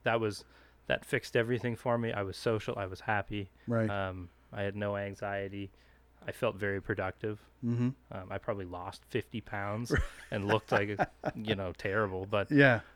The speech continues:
Speaker 1: um, I didn't really drink a lot, and I still don't drink a lot.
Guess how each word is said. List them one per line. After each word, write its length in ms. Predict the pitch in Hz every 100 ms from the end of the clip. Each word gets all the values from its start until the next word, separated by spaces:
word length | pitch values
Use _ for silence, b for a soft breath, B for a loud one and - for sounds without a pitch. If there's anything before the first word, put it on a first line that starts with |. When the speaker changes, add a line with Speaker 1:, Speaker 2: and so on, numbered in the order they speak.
| -
Speaker 1:
um, 220 | - 98 101
I 60 | 135
didn't 280 | 147 190 185
really 320 | 151 156 147 113
drink 360 | - 117 117 135
a 40 |
lot, 340 | 147 139 151 - - - - - -
and 120 | 107 104
I 140 | 104
still 360 | - - 127 117
don't 260 | 104 110
drink 240 | - 135 135
a 40 |
lot. 300 | 135 135 151